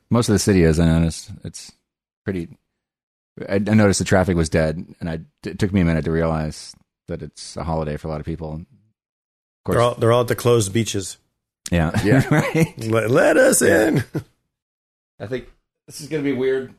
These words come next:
Speaker 1: weird, uh, weird fourth, 'cause there's not gonna be, uh, right? Are they, are they doing fireworks at all in the city?
Speaker 2: Not that I've heard of.
Speaker 1: Yeah. Good
Speaker 3: The,
Speaker 1: drag.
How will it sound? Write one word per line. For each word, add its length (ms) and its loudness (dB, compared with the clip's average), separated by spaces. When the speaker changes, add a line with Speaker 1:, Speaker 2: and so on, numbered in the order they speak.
Speaker 1:
weird, 320 2
uh, 260 4
weird 220 0
fourth, 360 -4
'cause 160 -10
there's 240 -12
not 160 -8
gonna 120 -8
be, 220 -6
uh, 200 -10
right? 200 -8
Are 100 -6
they, 120 -8
are 80 -2
they 80 0
doing 220 0
fireworks 380 -4
at 60 -4
all 180 -2
in 140 -4
the 60 -6
city? 340 -8
Speaker 2:
Not 220 -10
that 100 -18
I've 100 -16
heard 260 -10
of. 100 -10
Speaker 1:
Yeah. 320 -2
Good 100 -6
Speaker 3:
The, 20 -8
Speaker 1:
drag. 240 2